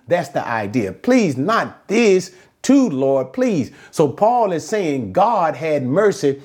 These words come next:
not only on Epaphroditus, but Paul too. Now, the reason why I emphasize this point, and I, right now, to be honest with you, I emphasize this as a father.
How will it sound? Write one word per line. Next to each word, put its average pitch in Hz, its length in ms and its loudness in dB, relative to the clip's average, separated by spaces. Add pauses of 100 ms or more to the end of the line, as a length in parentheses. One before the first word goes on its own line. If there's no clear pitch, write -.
(160)
not 202 300 2
only 262 340 0
on 160 240 -2
Epaphroditus, 117 1080 -4 (400)
but 139 260 2
Paul 151 680 0
too. 120 440 -2 (1080)
Now, 160 200 4
the 120 140 2
reason 160 420 2
why 139 120 2
I 123 260 -4 (100)
emphasize 120 680 -2
this 135 300 -2
point, 127 500 -2 (380)
and 139 420 0 (440)
I, 156 240 0
right 214 260 2
now, 120 440 -2
to - 120 -8
be 202 220 2
honest 127 360 -4
with 104 140 -2
you, 110 60 0
I 147 160 2
emphasize 139 720 -2
this 127 420 -2
as 123 220 0
a 95 80 -4
father. 87 640 -4